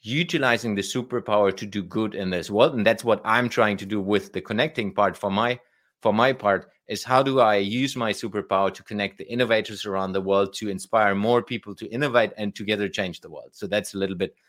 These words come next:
from a mission perspective, m-, utilizing my superpower.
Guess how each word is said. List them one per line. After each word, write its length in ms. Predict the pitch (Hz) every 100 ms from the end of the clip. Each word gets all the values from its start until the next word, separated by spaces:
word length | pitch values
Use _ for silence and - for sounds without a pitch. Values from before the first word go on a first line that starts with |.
| _ _
from 240 | 101 98
a 60 | 95
mission 500 | 113 - 117 92 - _ _ _ _
perspective, 560 | 107 - 104 190 - -
m-, 160 | 107 -
utilizing 720 | 127 147 143 113 101 101 98
my 200 | 98 104
superpower. 640 | 101 85 85 82 64 57